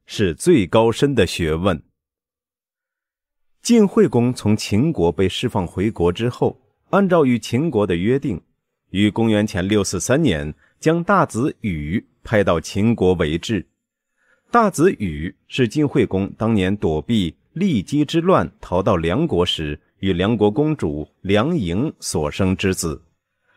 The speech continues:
当时梁莹怀孕，过了十个月还没有生产。梁国掌管卜筮的大夫卜昭父为此举行占卜，得出的结果是，梁莹将生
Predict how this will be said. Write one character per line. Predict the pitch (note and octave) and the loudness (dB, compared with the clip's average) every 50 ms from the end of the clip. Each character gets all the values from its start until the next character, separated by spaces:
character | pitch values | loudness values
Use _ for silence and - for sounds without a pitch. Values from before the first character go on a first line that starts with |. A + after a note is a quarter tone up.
| _ _ | _ _
当 | - G3+ A3 | 2 2 2
时 | A3 - - C#3+ C#3+ D#3+ F3 - - | 2 2 2 2 4 4 2 2 0
梁 | - A#2+ C#3+ F3 F#3 | 0 2 2 2 4
莹 | D3+ A2+ A#2 C#3 D3+ | 2 2 2 0 0
怀 | - - - F#2 | -2 0 0 0
孕， | A2+ D#3 F#3 E3 G#2+ - _ _ _ _ _ | 2 2 2 0 0 -2 _ _ _ _ _
过 | - G#3 G3+ | 4 4 4
了 | F3 D3+ | 4 4
十 | C#3 - - - A#2+ D#3 | 0 0 -2 0 0 0
个 | F#3 G#3 G3+ | 2 2 2
月 | F#3+ G3 F#3+ D3 A#2+ G#2+ - | 2 4 2 4 2 2 0
还 | - - B2+ | -2 -4 -2
没 | A#2+ A#2+ C3 | 0 0 2
有 | D3+ A#2+ F2+ | 2 0 0
生 | - - - F#3+ | 0 -2 -4 -4
产。 | - - - C#2+ D2+ - _ _ _ _ _ _ _ _ _ _ _ _ | -4 -6 -8 -10 -10 -12 _ _ _ _ _ _ _ _ _ _ _ _
梁 | - G#2+ A#2 D#3 G3 G#3 | 2 2 4 4 4 2
国 | D#3+ C#3+ C#3 C#3 | 2 2 0 0
掌 | - B2+ D3+ E3+ | 0 -2 -2 0
管 | C#3+ D3 D3 D#3+ | 2 2 0 0
卜 | C#3+ - F2 E2+ F2 | -2 -4 -4 -4 -2
筮 | - - F3+ | 0 0 2
的 | D3+ B2+ A2+ | 2 2 2
大 | - E3+ D3 A2+ F#2+ | 2 2 2 2 0
夫 | - - F#2+ E2 D#2 D2+ _ _ _ _ - | -2 -2 -4 -4 -4 -6 _ _ _ _ -6
卜 | - G2+ F#2+ G2 | -4 0 0 0
昭 | G2+ - D#3 F3+ F#3 | 2 2 2 2 2
父 | F#3 - - F3+ B2 F2 - _ - | 0 -2 -4 -4 -4 -4 -6 _ -2
为 | - G#3 G3+ D3+ | 0 2 2 2
此 | - - - E3+ F2 - - | 0 -2 -4 -2 -2 -2 -4
举 | - - G#2 F#2 E2+ | -6 -4 -4 -2 -2
行 | E2 - F#2+ G2+ B2 | -2 -4 -2 -2 0
占 | C3+ G3 F#3 D3+ G#2+ | 0 0 0 0 -2
卜， | - D2+ C2 G#1+ - _ _ _ _ _ _ - | -4 -8 -10 -10 -14 _ _ _ _ _ _ 2
得 | G#2+ A2+ C#3 | 4 4 4
出 | C#3 - D#3+ | 4 2 0
的 | C3+ B2 F#2 | 0 0 0
结 | - - G2 B2+ D#3+ | 0 0 0 0 0
果 | D3 - D#2+ B1+ | 0 -2 -4 -4
是， | - - - F2+ D#2 D2 _ _ _ _ _ _ _ _ - | -4 -6 -6 -6 -8 -8 _ _ _ _ _ _ _ _ -2
梁 | F#2 G2+ A2 C3 D3+ | 2 2 2 4 2
莹 | C3 F#2+ F2+ G2 A2+ B2+ - _ - | 2 2 2 0 -2 -2 -4 _ -6
将 | - A#2 G#2+ A2 | -4 -2 -2 -2
生 | G#2 - B2 A#2 B2 | 0 -2 -2 -2 -2